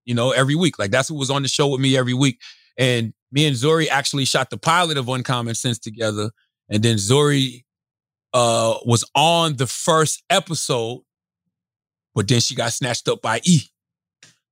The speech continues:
you know? So her M T V two deal was up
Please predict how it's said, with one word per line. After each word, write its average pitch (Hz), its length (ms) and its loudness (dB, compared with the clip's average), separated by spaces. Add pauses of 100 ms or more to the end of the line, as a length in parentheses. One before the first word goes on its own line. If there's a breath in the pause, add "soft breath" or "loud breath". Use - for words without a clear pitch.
(140)
you 104 120 -12
know? 120 320 2 (160)
So 117 320 2
her 117 120 4
M 123 160 0
T 131 140 0
V 127 180 2
two 151 260 2
deal 143 360 2
was 117 160 0
up 165 160 2